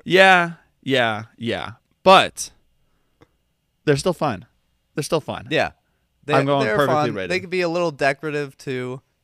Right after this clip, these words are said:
Speaker 2: I, I think I'll agree with you on that one.
Speaker 1: There we go. There we go.
Speaker 2: On to me. I'm gonna go with, so I'm not sure you know who this is,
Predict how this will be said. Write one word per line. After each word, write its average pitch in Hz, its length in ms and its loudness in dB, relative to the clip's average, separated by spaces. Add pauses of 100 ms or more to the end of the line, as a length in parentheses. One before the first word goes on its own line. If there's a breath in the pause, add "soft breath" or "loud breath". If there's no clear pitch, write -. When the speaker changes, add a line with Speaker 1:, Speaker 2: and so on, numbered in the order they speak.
(140)
Speaker 2:
I, 135 320 -4 (500)
I 247 120 -2
think 254 200 -10
I'll 127 200 0
agree 107 260 -6
with 95 220 -8
you 95 120 -8
on 92 180 -8
that 90 160 -6
one. 92 300 -12 (200)
Speaker 1:
There 120 180 -6
we 117 120 -2
go. 101 360 -10 (340)
There 165 240 -2
we 113 160 -6
go. 110 800 -10 (2000)
Speaker 2:
On 226 220 -4
to 214 120 -8
me. 185 380 -6 (840)
I'm 160 160 0
gonna 190 160 -8
go 170 300 -2
with, 147 580 -4 (880)
so 170 180 -2
I'm 175 120 0
not 208 200 0
sure 208 160 -2
you 185 140 -4
know 170 220 -2
who 180 120 -6
this 147 240 -6
is, 120 420 -2